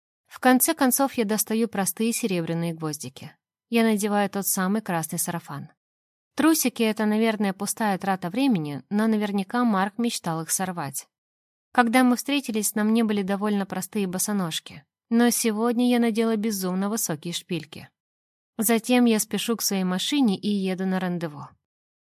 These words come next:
В этот час в будний вечер улицы в основном пусты. Я съезжаю с главной дороги и паркую автомобиль. Я выхожу из машины.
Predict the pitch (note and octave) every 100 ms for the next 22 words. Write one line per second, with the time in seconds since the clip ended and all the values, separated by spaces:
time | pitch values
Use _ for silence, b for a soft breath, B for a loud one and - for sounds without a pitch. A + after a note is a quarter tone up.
0 | _ A#3 B3 A#3+ G#3+ G#3+ A#3+ A#3+ G3 F3
1 | F#3+ A3+ F#3 F#3 A3 A#3 G#3 G3 G3+ F#3+
2 | G3+ F#3 - F#3 F#3+ F#3 G3 - - D#3
3 | D3 _ _ _ _ B3 B3+ B3 B3 A#3
4 | A#3+ A#3 G#3 A3+ A3 G#3 G#3+ C4 C#4+ E3+
5 | E3 F3+ F3+ G3+ F#3 - F#3+ F3 D3 D3
6 | - _ - G#3 F#3+ F#3+ F#3+ F#3 F3 F3+
7 | - F3 D3+ C#3+